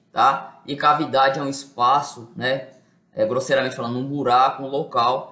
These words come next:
aonde vão ter ali algumas estruturas, tá? Então, a cavidade, esse espaço aqui da cavidade nasal, que aí tem, a gente observa no meio dele a região do septo nasal, tá? Que divide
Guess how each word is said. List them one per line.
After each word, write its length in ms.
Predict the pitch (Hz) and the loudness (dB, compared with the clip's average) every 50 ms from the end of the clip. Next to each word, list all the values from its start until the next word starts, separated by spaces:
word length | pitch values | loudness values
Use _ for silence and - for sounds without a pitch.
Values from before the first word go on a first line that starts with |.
| - _ _ _ _ - | -20 _ _ _ _ -2
aonde 400 | - 131 135 135 139 139 135 - | 0 2 2 2 2 0 0 -4
vão 200 | - 156 165 165 | -6 -6 -6 -6
ter 540 | 170 - 127 127 127 127 - - - - _ | -4 -2 -2 0 -2 -4 -8 -14 -20 -16 _
ali 460 | - 123 127 123 120 127 131 135 - | -2 -2 0 0 0 -2 -2 -4 -4
algumas 480 | - 123 123 123 123 131 131 123 120 131 | -2 -2 -2 -2 -2 -4 -6 -8 -10 -10
estruturas, 800 | 131 - - 156 165 147 143 - 127 123 120 110 107 107 107 | -12 -12 -10 -8 -8 -8 -8 -6 -6 -4 -2 -2 -2 -4 -4
tá? 240 | - 101 107 120 127 | -2 -2 0 0 0
Então, 300 | 120 101 107 110 120 120 | -2 -6 -8 -8 -6 -6
a 80 | 117 117 | -8 -4
cavidade, 800 | - 123 131 139 147 151 120 113 120 117 117 117 110 - - 110 | -2 -2 0 0 -2 -4 -6 -2 0 2 2 2 2 0 -4 -8
esse 160 | - - - | -12 -10 -10
espaço 480 | 123 - - - 123 127 131 131 - 139 | -10 -12 -6 -2 0 0 2 2 0 -2
aqui 300 | 131 127 - 117 110 101 | -2 -2 -4 -8 -8 -8
da 180 | 90 - 113 | -6 -8 -6
cavidade 580 | 117 - 120 120 127 120 107 110 113 113 110 117 | -2 -2 -2 -2 -2 -2 -2 0 0 0 0 -4
nasal, 720 | 120 127 120 139 135 - 117 123 123 135 - - - - - _ _ _ _ - | -4 -2 -2 -2 -2 0 2 2 2 2 2 -2 -6 -14 -20 _ _ _ _ -6
que 120 | - 160 | -2 0
aí 240 | 151 156 160 151 - | 0 0 0 -2 -2
tem, 200 | 160 156 156 156 | -2 -2 0 0
a 60 | 156 | 0
gente 220 | 156 160 151 - | -2 -2 -4 -4
observa 480 | 151 147 147 143 - 156 143 139 135 139 | -4 -4 -6 -4 -2 0 2 2 2 0
no 180 | 143 143 147 147 | 0 -2 -2 0
meio 320 | 143 139 139 139 131 117 | 0 0 0 0 -2 0
dele 300 | 113 131 127 120 117 123 | 2 2 2 2 2 -2
a 20 | |
região 320 | 123 120 113 117 123 117 113 | -4 -4 -6 -6 -6 -8 -8
do 180 | 110 113 110 | -10 -10 -12
septo 640 | - - - - - 127 131 - - - - - 120 | -14 -12 -10 -6 -2 0 2 2 0 0 -4 -8 -6
nasal, 840 | 120 131 131 147 143 - 156 165 139 151 175 175 - - - _ _ _ | -2 0 2 2 0 0 2 2 2 2 0 -4 -8 -12 -18 _ _ _
tá? 220 | 113 120 135 143 | 0 2 2 2
Que 160 | 135 135 135 | 0 -2 -8
divide 800 | 127 123 131 127 110 110 135 135 127 110 98 117 107 - - _ | -8 -8 -6 -6 -6 -4 -4 -4 -4 -6 -6 -8 -8 -8 -12 _